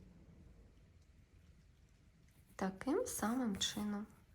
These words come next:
підхоплюємо по одній петлі. І так по колу.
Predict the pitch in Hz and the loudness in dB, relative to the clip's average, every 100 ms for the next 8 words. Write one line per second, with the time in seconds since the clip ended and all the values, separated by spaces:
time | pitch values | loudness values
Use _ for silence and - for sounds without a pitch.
0 | - - - - - - - - - - | -20 -20 -20 -20 -20 -20 -20 -8 -6 -4
1 | - 269 330 339 339 349 359 359 - - | 0 0 0 2 4 4 2 -2 -14 -20
2 | - - - - - - - - - - | -20 -20 -20 -20 -20 -20 -20 -20 -20 -20
3 | - - - 196 - - 196 185 170 190 | -20 -10 -4 -2 -2 0 -2 0 0 0
4 | 285 - - - 175 185 - - - - | -2 -6 -8 -6 -4 -4 -8 -20 -20 -20
5 | - - - - - - - - - - | -20 -20 -20 -20 -20 -20 -20 -20 -20 -20
6 | - - - - - - - - - - | -20 -20 -20 -20 -20 -18 -18 -18 -20 -20
7 | - - - - - - - - - - | -20 -20 -20 -20 -20 -20 -20 -20 -20 -20
8 | - - - - - - - - 185 - | -18 -18 -16 -18 -18 -18 -18 -10 -6 -4
9 | - 196 320 - - 233 - 202 196 196 | 0 2 2 0 -4 -4 -4 -4 -2 -2